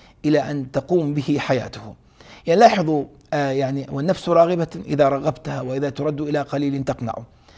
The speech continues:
النفس طالما أعطيتها المجال في أخذ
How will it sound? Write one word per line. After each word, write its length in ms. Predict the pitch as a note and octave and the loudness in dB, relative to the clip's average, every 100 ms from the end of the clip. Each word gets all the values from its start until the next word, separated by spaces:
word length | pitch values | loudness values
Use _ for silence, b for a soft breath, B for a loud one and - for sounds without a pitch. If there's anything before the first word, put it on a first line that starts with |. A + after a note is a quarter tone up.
| b b E3+ | b b 0
النفس 460 | A#3+ C#4 - - - b b _ | 2 2 -2 -14 -20 b b _
طالما 340 | - A#3+ G#3 F#3+ | 8 8 8 4
أعطيتها 460 | D3 F3+ E3+ D3+ | 2 2 2 -2
المجال 460 | D#3 C3+ B2+ D3 C3 | -2 -2 2 2 2
في 240 | - C3+ | -4 -4
أخذ 260 | E3+ - | -4 -2